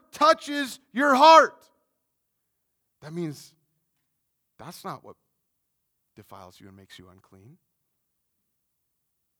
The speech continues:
It's what comes out of a person is what defiles him.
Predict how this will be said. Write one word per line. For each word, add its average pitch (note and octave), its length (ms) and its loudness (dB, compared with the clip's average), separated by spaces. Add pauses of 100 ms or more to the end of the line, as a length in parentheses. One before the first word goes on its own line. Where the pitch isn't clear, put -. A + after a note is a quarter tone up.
(1300)
It's G#2+ 200 -20
what A2 180 -20 (680)
comes G2 320 -20
out C#3+ 280 -20 (420)
of G#2+ 140 -20
a G2+ 40 -20
person G#2 460 -20 (800)
is F#2 120 -20
what G2 160 -20
defiles F2 480 -20
him. E2 220 -20